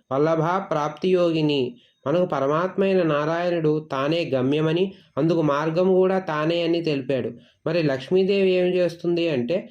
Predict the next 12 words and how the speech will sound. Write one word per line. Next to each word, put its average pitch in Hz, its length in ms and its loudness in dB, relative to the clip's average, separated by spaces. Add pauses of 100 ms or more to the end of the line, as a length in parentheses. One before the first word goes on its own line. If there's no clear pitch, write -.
(260)
"లక్ష్మీ 202 480 0
పురుషకారేణ 185 920 0
వల్లభా 175 560 0
ప్రాప్తియోగిని" 180 920 0
అని 170 180 0
చెప్తాడు. 139 440 -4 (320)
పరమాత్మకు 185 520 0
ఎంతో 185 280 0
ప్రీతికరమైన 185 760 0
లక్ష్మీదేవి 165 840 -2 (280)
పురుషకారం 185 640 0
ఉంటే 170 420 -2